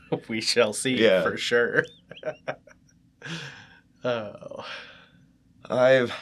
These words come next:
Speaker 2: I'm going into this with, uh, mildly festive expectations of this is just going to be an innocent holiday movie, maybe some outdated stuff, but I hope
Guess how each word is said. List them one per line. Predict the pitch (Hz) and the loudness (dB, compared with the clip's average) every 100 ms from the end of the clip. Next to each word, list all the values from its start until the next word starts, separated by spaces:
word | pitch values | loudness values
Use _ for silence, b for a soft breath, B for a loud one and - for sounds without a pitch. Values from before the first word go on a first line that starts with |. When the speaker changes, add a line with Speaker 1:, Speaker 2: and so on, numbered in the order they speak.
| B B - | B B -8
Speaker 2:
I'm | 127 | 0
going | - 151 147 139 | 8 10 10 10
into | 135 123 | 8 8
this | 113 110 - 104 | 8 8 6 0
with, | 98 95 | 2 4
uh, | 92 | 4
mildly | 98 104 107 90 87 | 6 8 8 6 0
festive | 85 87 82 - 73 | 2 0 0 -4 -4
expectations | 73 - 69 - 69 64 - 67 71 73 | -4 -4 -8 -6 -6 -6 -6 -8 -8 -8
of | 76 65 | -10 -10
this | 65 - | -12 -10
is | 76 - | -10 -8
just | 78 - | -6 -6
going | - 78 82 | -4 -6 -6
to | 87 | -6
be | 80 | -4
an | 80 | 0
innocent | 107 104 - 104 95 - | 0 0 0 0 0 -2
holiday | 87 87 87 87 | 0 2 2 2
movie, | 78 78 76 78 78 78 b b b b - | -2 -6 -6 -6 -6 -10 b b b b -10
maybe | 107 127 120 | 0 2 2
some | 120 113 | 0 2
outdated | 101 85 92 87 85 - | 4 4 4 2 0 -6
stuff, | - 73 73 73 - - - | -4 -2 0 0 -4 -14 -10
but | 73 76 73 - | -6 -4 -6 -6
I | 73 78 | -4 -4
hope | 80 80 80 | -2 -4 -6